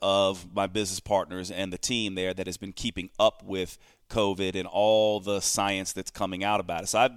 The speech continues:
really been eating, living, and breathing this stuff, especially as it pertains to, um, policies and organizations, uh, like the W H O and osha and,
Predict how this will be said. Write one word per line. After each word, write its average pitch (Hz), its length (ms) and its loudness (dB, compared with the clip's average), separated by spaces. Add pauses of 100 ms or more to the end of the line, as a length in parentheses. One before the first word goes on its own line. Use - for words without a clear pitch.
(120)
really 123 200 2
been 101 220 -4
eating, 101 320 -4
living, 95 320 -4
and 90 100 -8
breathing 95 480 -6 (380)
this 107 160 0
stuff, 107 380 4
especially 185 460 6
as 127 100 4
it 123 100 -6
pertains 107 500 0
to, 98 400 -2 (300)
um, 92 220 0
policies 101 800 4
and 92 400 0
organizations, 98 1120 -4
uh, 90 100 -2
like 95 300 -4
the 98 80 -8
W 95 340 -2
H 90 220 -2
O 131 320 8
and 101 100 -2
osha 110 540 2
and, 92 320 -2